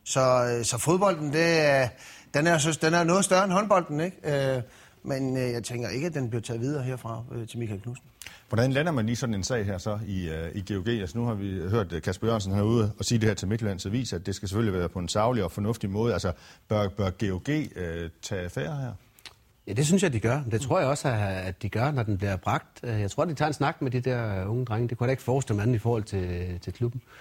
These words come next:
Speaker 3: Øh, de er, det er, klubben er jo også rollemodel udadtil, og vil da ikke have sådan nogle historier, øh, florere. Øh, det, det, det tror jeg ikke. Så jeg, jeg tror heller ikke, vi ser det igen, næste gang, der kommer nogen til Gok, og der bliver råbt... Øh,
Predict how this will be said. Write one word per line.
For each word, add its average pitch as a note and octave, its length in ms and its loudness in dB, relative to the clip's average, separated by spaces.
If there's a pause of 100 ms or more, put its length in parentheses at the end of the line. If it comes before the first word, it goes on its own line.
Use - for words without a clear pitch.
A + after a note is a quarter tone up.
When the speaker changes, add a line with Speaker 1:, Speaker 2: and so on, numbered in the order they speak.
(240)
Speaker 3:
Øh, F#2 200 -2
de F#2+ 120 2
er, F2 240 -4
det F#2 300 -4
er, A2+ 40 -2
klubben C#3+ 300 0
er B2 60 4
jo A2+ 80 2
også B2+ 220 0
rollemodel B2 420 2
udadtil, A#2 360 0
og G2 60 -2
vil D#2+ 80 -4
da E2+ 40 -2
ikke C3 180 0
have C3+ 160 2 (440)
sådan B2 160 0
nogle A2 140 6
historier, G#2 680 0 (380)
øh, F2+ 60 -6
florere. G2+ 420 -4 (120)
Øh, E2+ 440 -4
det, A2+ 160 -4
det, A#2+ 260 -2
det C3 100 0
tror G2 180 -2
jeg E2 80 -2
ikke. G#2+ 120 -4
Så G#2+ 60 2
jeg, F#2+ 200 0
jeg F#2 120 0
tror F#2 100 0
heller A2+ 60 4
ikke, C#3 100 2
vi B2+ 60 0
ser C3+ 160 2
det B2+ 80 2
igen, A2 320 2 (340)
næste A2 340 2
gang, G#2 160 -2
der G#2+ 60 -6
kommer G#2 160 -2
nogen G#2+ 140 0
til F#2+ 100 -6
Gok, F#2+ 180 -2
og G2+ 60 -2
der F#2+ 60 0
bliver F2+ 180 -2
råbt... F#2+ 280 -4
Øh, F#2 320 -2